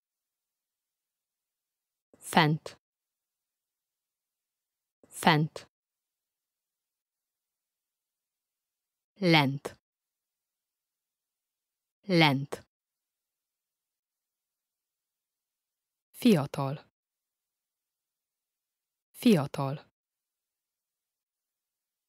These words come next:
Öreg. Régi. Öreg. Régi.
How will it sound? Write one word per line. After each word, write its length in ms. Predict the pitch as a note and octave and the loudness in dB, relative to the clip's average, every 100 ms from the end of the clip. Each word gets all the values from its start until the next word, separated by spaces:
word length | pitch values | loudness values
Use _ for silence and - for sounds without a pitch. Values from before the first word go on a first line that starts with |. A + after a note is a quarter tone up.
| _ _ _ _ _ _ _ _ _ _ _ _ - | _ _ _ _ _ _ _ _ _ _ _ _ 0
Öreg. 540 | D#3+ D3 D3+ - - _ _ _ _ _ _ _ | 2 2 -2 -6 -16 _ _ _ _ _ _ _
Régi. 480 | A3 G#3 C3+ C#3+ A#2+ - _ _ _ _ _ _ _ _ _ _ _ _ _ _ _ _ _ _ _ _ _ _ | 4 4 4 -2 -6 -10 _ _ _ _ _ _ _ _ _ _ _ _ _ _ _ _ _ _ _ _ _ _
Öreg. 560 | E3+ D#3+ C#3+ E3 - - _ _ _ _ _ _ | 0 2 2 -2 -6 -20 _ _ _ _ _ _
Régi. 560 | - A3 F3+ C3+ C3+ C#3+ | 0 4 4 2 -4 -8